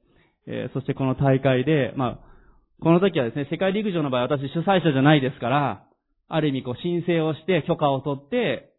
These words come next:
えー、このイベントに参加するわけです。えー、そしてここに、まあ、見える方は見えるかもしれませんが、五六ビーって書いてあるんですね。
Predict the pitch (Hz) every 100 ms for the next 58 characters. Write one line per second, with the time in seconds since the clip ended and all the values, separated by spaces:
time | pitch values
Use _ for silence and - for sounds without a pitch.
0 | _ 127 117 - 131 117 - 127 131 120
1 | 120 117 - 151 147 139 131 127 113 101
2 | - _ _ _ _ _ _ _ _ _
3 | _ _ _ - 113 - 180 202 185 180
4 | 190 190 185 147 - 180 202 170 151 135
5 | 139 139 135 117 123 113 117 113 135 208
6 | 170 151 156 131 156 196 131 120 110 107
7 | 101 101 131 120 95